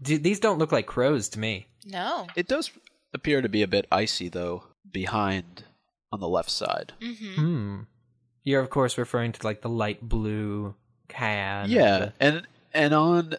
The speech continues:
Speaker 3: the first trailer show, we, we saw Sam a bit beaten up, uh, and it looked like, uh, Craster's keep was under attack. Remember at the end of season two.
Speaker 1: Well, you're the one who said Craster's Keep. I, for one, didn't see the thousands of daughters running around with
Speaker 2: <laughs>
Speaker 1: panties,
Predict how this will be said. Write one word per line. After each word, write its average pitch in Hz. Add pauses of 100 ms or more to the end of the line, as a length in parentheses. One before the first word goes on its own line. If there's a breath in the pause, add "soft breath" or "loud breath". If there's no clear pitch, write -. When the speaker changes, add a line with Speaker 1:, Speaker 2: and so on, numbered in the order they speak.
Speaker 3:
the 117
first -
trailer 101
show, 92
we, 107
we 117
saw 123
Sam 110
a -
bit 95
beaten 98
up, 90 (300)
uh, 82
and 90
it 87
looked 107
like, 87 (320)
uh, 85
Craster's 90 (200)
keep -
was 85 (380)
under 104
attack. 90
Remember 95
at 87
the 95
end 87
of 82
season 90 (100)
two. -
Speaker 1:
Well, 139
you're 165
the 135
one 113
who 113
said 107
Craster's 110
Keep. 135
I, 127
for 139
one, 117
didn't 117
see 113
the 104
thousands 113
of 98
daughters 113
running 101
around 101
with 101
Speaker 2:
<laughs> 285
Speaker 1:
panties, 208